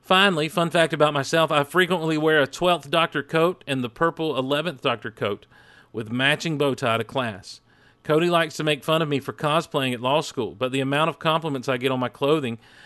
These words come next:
evidence that my clothing choices are recognized as more than cosplay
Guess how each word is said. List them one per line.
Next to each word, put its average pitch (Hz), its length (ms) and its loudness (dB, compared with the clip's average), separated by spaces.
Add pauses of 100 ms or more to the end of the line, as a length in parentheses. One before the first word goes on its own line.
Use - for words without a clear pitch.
(140)
evidence 147 440 2
that 143 140 -2
my 131 140 -4
clothing 151 480 2
choices 123 400 -2
are 123 80 -4
recognized 123 640 -2
as 110 100 -10
more 127 200 -2
than 123 100 -4
cosplay 123 600 -2